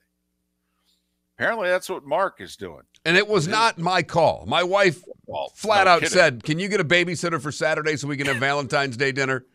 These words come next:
Speaker 2: 'Cause it's on a Tuesday and you've got no shot," basically, is what she told me.
Speaker 1: <laughs> Right. Uh, okay. <laughs> But that's, that's hysterical, though.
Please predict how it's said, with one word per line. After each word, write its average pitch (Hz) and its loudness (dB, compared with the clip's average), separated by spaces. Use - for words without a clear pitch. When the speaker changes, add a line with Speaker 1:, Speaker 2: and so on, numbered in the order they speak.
Speaker 2:
'Cause 160 0
it's 202 2
on 175 2
a 151 4
Tuesday 139 -2
and 127 -2
you've 139 -6
got 127 -2
no 120 -4
shot," 92 -2
basically, 87 -8
is 90 -10
what 90 -10
she 92 -14
told 80 -10
me. 69 -18
Speaker 1:
<laughs> - -20
Right. 139 -10
Uh, 160 -8
okay. 202 -2
<laughs> 151 -12
But 101 -10
that's, 123 0
that's 180 -2
hysterical, 127 -2
though. 69 -14